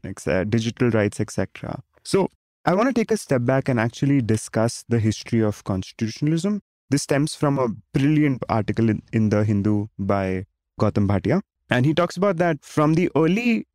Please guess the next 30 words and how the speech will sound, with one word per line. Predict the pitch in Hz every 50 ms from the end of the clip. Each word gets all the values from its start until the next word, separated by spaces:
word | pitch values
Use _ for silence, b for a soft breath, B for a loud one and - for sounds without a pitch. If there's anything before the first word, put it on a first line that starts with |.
| _ _ _ -
nineteenth | 78 143 143 143 151 147 175 170 170 151
to | 165 156
mid | 139 147 147 - -
twentieth | - 147 135 131 123 131 139 123
century, | - - 123 117 - - 127 110 101 110 147 - _ _
constitutional | - 131 139 147 - - - - - 180 175 175 - 180 185 180 175
drafting | 143 110 120 113 120 - - - 139 131 123 - -
across | - - - - 113 123 - -
the | - 117
world | 101 101 104 107 110 107
followed | - 107 98 101 101 101 95
the | 101 98
United | 98 98 95 - - 95 -
States | - - 65 65 - - -
model, | - - - - - - - _ _ _ _ _ -
which | - 107 113 113 - - 117
was, | 127 127 123 117 110 - - -
it | 131 120
was | 127 135 123 107
believed | 107 127 123 127 135 143 135 -
that | 135 123
the | 127 123
purpose | - 123 113 110 - 127 - -
of | 123 - -
constitution | - 113 104 104 - - - 113 - 120 123 120 - 214 220 151
was | 123 123 117
to | - - 143 -
constrain | - 127 117 113 - - - 135 127 127 123
state | - - - 117 101 - -
power. | - - - - -